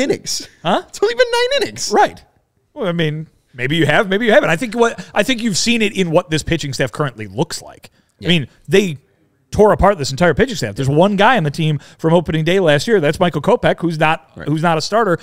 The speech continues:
Speaker 2: but in the bullpen. The Brian Bannister effect has definitely already been seen in the terms of, look at the offseason they just have.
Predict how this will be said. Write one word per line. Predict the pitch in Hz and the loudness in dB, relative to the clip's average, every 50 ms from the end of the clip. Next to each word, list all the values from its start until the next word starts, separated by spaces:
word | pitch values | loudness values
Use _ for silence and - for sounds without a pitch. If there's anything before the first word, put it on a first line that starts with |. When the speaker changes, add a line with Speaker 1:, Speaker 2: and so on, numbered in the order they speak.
| - - - | -6 -10 -4
Speaker 2:
but | 160 165 | -2 0
in | 165 151 | 0 0
the | 143 131 | 0 2
bullpen. | 185 233 247 - - 143 117 110 - - - _ _ - | 2 2 2 0 -2 -8 -8 -8 -12 -18 -20 _ _ -4
The | 147 143 | 0 2
Brian | 165 220 254 240 180 | 4 4 2 2 0
Bannister | 196 208 220 202 - - 196 165 | 0 0 0 -2 -2 -2 -2 -2
effect | 147 - - 165 165 - - - | -2 0 -2 -4 -4 -4 -8 -4
has | 123 143 139 120 113 | -2 -2 -2 -4 -4
definitely | - - - 277 - 320 247 160 139 | -2 0 0 0 0 0 -2 0 0
already | 135 127 120 123 123 | 0 0 0 0 -2
been | 123 120 123 120 120 | -4 -4 -4 -6 -4
seen | - 139 135 135 139 | -4 -2 -2 -2 -4
in | 143 135 139 | -4 -2 -4
the | 131 | -2
terms | - 165 165 160 147 147 | -2 -2 -4 -4 0 0
of, | 147 131 - _ _ _ | 0 -2 -2 _ _ _
look | - 113 151 226 - | -4 0 0 0 0
at | 226 170 - | 0 -4 -2
the | 147 | 0
offseason | 156 - - - - 151 131 - 139 | 2 2 0 0 -4 -6 -6 -6 -6
they | 120 113 110 | -6 -6 -6
just | 117 120 - - | -6 -6 -6 -2
have. | - 131 123 135 135 | 0 2 2 0 -2